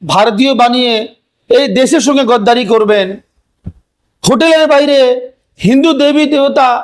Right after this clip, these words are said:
তাদের ছবি লাগিয়ে তাদের অপমান করবেন, কিংবা বেআইনিভাবে তৈরি করবেন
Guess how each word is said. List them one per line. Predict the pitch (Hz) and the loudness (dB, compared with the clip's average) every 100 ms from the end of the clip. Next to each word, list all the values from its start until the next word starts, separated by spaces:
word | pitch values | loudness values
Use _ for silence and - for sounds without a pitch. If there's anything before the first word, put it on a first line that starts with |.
| - _ _ | -12 _ _
তাদের | - 269 339 381 359 - _ _ _ - | -2 0 0 -2 -4 -8 _ _ _ -10
ছবি | - 285 311 | -4 0 0
লাগিয়ে | 285 269 294 302 240 - _ _ - | 0 0 0 0 -2 -4 _ _ -2
তাদের | 269 359 330 | 0 2 0
অপমান | 294 302 302 311 285 | 0 0 0 0 0
করবেন, | 285 269 247 233 214 233 - _ _ _ _ - | 0 2 2 0 -2 -8 -12 _ _ _ _ -2
কিংবা | 339 349 247 208 262 - _ _ _ _ - | 0 2 2 2 0 -8 _ _ _ _ -4
বেআইনিভাবে | 147 170 269 349 381 381 285 285 | 0 2 4 2 2 2 2 0
তৈরি | 220 254 262 | 0 -2 0
করবেন | 226 247 226 233 240 247 | 0 0 0 0 -2 -6